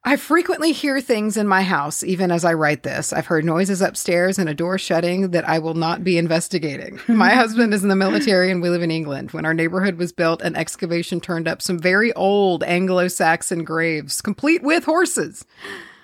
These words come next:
Speaker 1: But I have to say, I've never felt the overwhelming presence that I experienced yesterday or the fear that accompanied it.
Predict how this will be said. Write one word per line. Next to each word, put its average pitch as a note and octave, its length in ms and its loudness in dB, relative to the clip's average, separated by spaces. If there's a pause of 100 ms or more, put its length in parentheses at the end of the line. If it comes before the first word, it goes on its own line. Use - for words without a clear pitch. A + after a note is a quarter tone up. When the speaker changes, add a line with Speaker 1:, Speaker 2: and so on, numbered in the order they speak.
(320)
Speaker 1:
But C4+ 100 2
I C#4 40 6
have C#4 160 4
to G3+ 60 -10
say, D3+ 380 -2 (560)
I've A3+ 140 2
never A#3 240 2
felt G#3+ 240 2
the A3 120 -2
overwhelming G3 580 0
presence B3 540 0
that G#3 120 2
I F3+ 100 4
experienced F3 800 -2
yesterday A#3+ 560 0
or F3 140 0
the D#3+ 100 -2
fear F3+ 320 -2
that F3 120 0
accompanied D#3 560 -2
it. - 160 -10